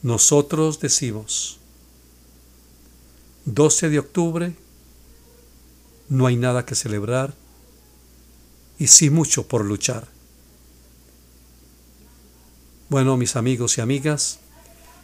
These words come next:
les dejo esta reflexión por hoy acerca de lo que nos, nos ha tocado vivir a nuestros ancestros,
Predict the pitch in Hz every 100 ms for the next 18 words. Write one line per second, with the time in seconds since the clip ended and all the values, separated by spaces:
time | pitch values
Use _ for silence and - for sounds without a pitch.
0 | - - - - - 139 135 175 208 -
1 | 185 160 - 151 - 165 156 - 147 135
2 | 131 110 - - - - - - - -
3 | - - - - - 131 - 143 139 147
4 | 135 127 139 123 127 - - - - -
5 | - - - - - 143 127 - 160 -
6 | - - 151 156 - 170 156 151 151 135
7 | - - - - - - - - - -
8 | - - - - - - - 151 143 139
9 | - 143 123 151 127 - 143 - 143 -
10 | -